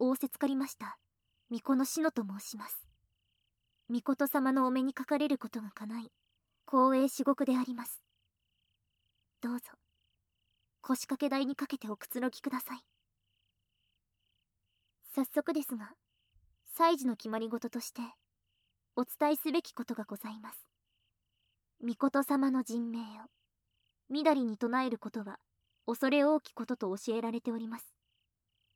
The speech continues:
故に、巫女様とお呼びすることをお許しください。そして、巫女様のご尊顔を拝するは、妻となる者にだけ与えられたこと。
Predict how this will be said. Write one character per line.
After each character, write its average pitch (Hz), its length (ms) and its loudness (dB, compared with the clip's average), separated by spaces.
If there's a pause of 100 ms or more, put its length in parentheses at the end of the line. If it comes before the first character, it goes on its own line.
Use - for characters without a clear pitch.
(320)
故 254 260 2
に、 214 160 -8 (960)
巫 240 160 -4
女 285 240 0
様 285 280 -2
と 285 140 2
お 277 60 4
呼 269 120 2
び 277 100 0
す - 120 -10
る 285 100 -2
こ 294 140 -4
と 285 140 -2
を 214 60 -4
お 208 40 -10
許 208 160 -8
し - 120 -14
く 262 100 -14
だ 226 100 -10
さ - 140 -14
い。 254 100 -18 (2000)
そ 240 80 -4
し - 80 -18
て、 240 180 -10 (600)
巫 240 120 -4
女 294 200 2
様 302 220 2
の 294 100 2
ご 277 100 0
尊 277 240 2
顔 262 180 2
を 262 40 2
拝 262 240 0
す - 120 -10
る 262 100 0
は、 - 180 -12 (680)
妻 349 260 0
と 277 120 0
な 277 120 4
る 269 80 2
者 226 240 -2
に 262 120 -2
だ 214 100 -8
け - 140 -14
与 220 260 -6
え 220 40 -6
ら 226 100 -6
れ 233 80 -10
た 226 100 -14
こ 226 140 -16
と。 - 100 -20